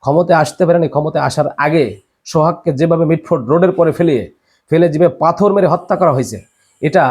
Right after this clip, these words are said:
সে আইএমএ জাহিলিয়াতের যে ভয়াবহ যে যুগ, সেই যুগকেও হার মানাইছে। এত বড় জঘন্যতম অপরাধ, এই অপরাধীদেরকে, অপরাধী দলকে,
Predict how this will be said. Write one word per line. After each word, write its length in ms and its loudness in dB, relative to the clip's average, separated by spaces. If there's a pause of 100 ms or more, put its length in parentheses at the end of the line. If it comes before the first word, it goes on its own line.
(280)
সে 200 -4
আইএমএ 580 4
জাহিলিয়াতের 640 -2
যে 80 -8 (320)
ভয়াবহ 420 2
যে 120 -2
যুগ, 240 0 (160)
সেই 240 -6
যুগকেও 400 0 (320)
হার 180 -2
মানাইছে। 360 -6 (380)
এত 200 0
বড় 280 4
জঘন্যতম 540 0 (120)
অপরাধ, 320 0 (640)
এই 100 2
অপরাধীদেরকে, 760 2
অপরাধী 340 2 (100)
দলকে, 400 0